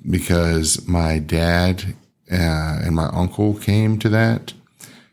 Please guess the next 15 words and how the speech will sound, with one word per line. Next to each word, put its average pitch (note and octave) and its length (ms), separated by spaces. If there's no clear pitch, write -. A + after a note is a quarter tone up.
and F2+ 220
it F2+ 120
was, F2+ 380
um, D#2 1000
right F2 360
when G#2 160
my F2 160
dad, E2+ 460
like, E2+ 200
was E2+ 280
kinda E2+ 300
realizing E2 600
that D#2+ 180
promoting F2 760
was, D#2+ 680